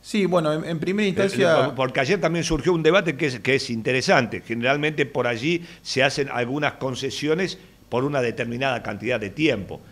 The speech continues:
Speaker 2: Entonces decían, en, en, en alg-, en muchos contratos incluso de algunas,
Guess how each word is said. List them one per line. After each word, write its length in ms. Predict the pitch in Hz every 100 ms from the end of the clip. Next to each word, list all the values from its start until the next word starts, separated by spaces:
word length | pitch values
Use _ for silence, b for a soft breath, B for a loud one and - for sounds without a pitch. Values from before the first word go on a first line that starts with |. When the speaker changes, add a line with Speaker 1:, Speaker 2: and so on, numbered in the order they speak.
| B -
Speaker 2:
Entonces 320 | 95 110 107
decían, 460 | 101 98 131 127 120
en, 200 | 131 139
en, 140 | 190
en 120 | 180 151
alg-, 220 | 151 165
en 100 | 165
muchos 280 | 220 - 117
contratos 500 | 123 120 151 127 104
incluso 360 | 104 127 110
de 80 | 101
algunas, 460 | 95 113 110 92